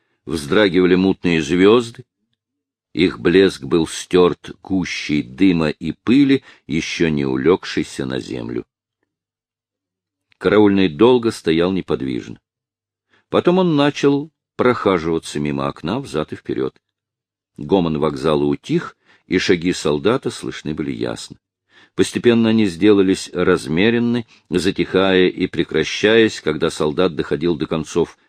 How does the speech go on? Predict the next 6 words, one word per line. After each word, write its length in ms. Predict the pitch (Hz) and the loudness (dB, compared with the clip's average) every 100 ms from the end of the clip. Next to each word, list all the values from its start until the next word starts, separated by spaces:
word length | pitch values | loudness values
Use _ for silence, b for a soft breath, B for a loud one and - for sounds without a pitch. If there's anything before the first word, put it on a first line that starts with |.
| _ _ - | _ _ -4
маршрута, 800 | 87 80 - 82 113 127 120 - b - | -2 -2 -2 2 2 2 0 -2 b -14
к 100 | - | -2
которому 440 | 98 113 104 110 | 0 2 2 0
примерился, 720 | - 104 107 101 104 - 101 B B B | 2 4 4 4 4 2 -2 B B B
и 180 | 104 147 | 2 2
становясь 800 | - - 71 76 95 95 - | 2 -4 0 2 4 2 -4